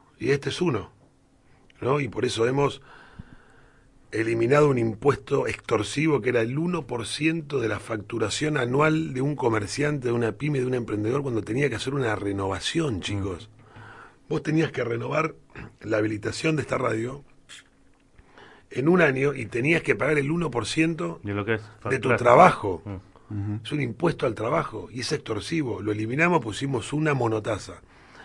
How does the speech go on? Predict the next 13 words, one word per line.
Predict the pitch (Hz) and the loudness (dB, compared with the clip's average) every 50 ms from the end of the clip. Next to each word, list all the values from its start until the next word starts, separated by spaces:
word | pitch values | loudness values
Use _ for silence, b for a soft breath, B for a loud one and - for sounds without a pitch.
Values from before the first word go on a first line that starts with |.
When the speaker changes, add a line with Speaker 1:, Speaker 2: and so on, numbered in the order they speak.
| B B B B B B B B _ _ _ - _ - | B B B B B B B B _ _ _ -20 _ -14
Speaker 1:
La | 104 104 110 113 | -8 -2 -2 0
cuota | 107 151 160 147 143 135 | 0 0 2 2 2 0
cuatro, | - - 160 160 147 151 139 | 2 2 2 2 2 0 -2
cinco | 135 - 151 151 151 139 135 | -4 -2 -4 -4 -2 -2 -4
y | 113 | -4
seis | - - 143 151 151 139 131 | -2 0 0 0 0 -2 -4
del | 120 117 131 | -4 -2 0
año | 139 139 139 135 | 0 2 0 0
pasado | - 117 104 - - - 127 113 104 101 98 | 0 -2 -4 -4 -2 0 0 0 0 0 -2
y | 101 101 104 | -4 -2 0
de | 107 120 | 0 0
este | 107 - - - 107 | 0 -2 -6 -8 -8
se-, | 98 - - 110 107 | -8 -6 -6 -6 -6